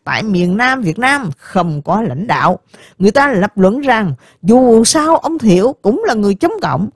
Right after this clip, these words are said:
Lúc này chống cộng á, là mục tiêu lớn nhất của quốc gia. Nhưng chúng tôi xin khẳng định, ông Thiệu đánh cộng, giết cộng chứ không có chống cộng.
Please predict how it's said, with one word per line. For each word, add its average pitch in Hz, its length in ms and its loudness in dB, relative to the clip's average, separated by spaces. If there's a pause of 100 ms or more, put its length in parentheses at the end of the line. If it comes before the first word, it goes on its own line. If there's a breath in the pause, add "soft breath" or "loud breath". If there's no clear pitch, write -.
(240 soft breath)
Lúc 453 180 2
này 208 160 0
chống 339 200 -4
cộng 190 260 -4
á, 269 100 -2
là 180 120 0
mục 185 200 -4
tiêu 254 180 -2
lớn 320 240 0
nhất 403 140 -8
của 240 80 -8
quốc 285 200 -8
gia. 269 380 0 (240)
Nhưng 190 380 2
chúng 226 240 -4
tôi 170 240 2
xin 156 300 -2
khẳng 143 280 -6
định, 139 260 0 (220 soft breath)
ông 196 200 -2
Thiệu 175 280 2
đánh 359 160 -2 (140)
cộng, 170 300 -10 (140)
giết 269 280 0
cộng 170 300 -6 (120)
chứ 214 100 0
không 175 400 -2
có 151 120 -8
chống 170 280 -12
cộng. 123 300 -16